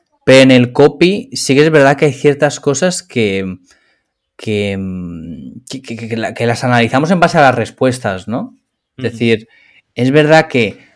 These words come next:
Speaker 1: una persona no te puede caer bien por cómo escribe,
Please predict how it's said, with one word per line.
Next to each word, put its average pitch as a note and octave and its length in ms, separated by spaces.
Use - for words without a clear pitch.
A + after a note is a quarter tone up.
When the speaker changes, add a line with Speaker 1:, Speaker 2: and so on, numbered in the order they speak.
Speaker 1:
una D3+ 260
persona D3 480
no A#2+ 140
te C3 100
puede C#3+ 320
caer C#3 320
bien C#3 520
por G#2 200
cómo B2+ 240
escribe, D3+ 600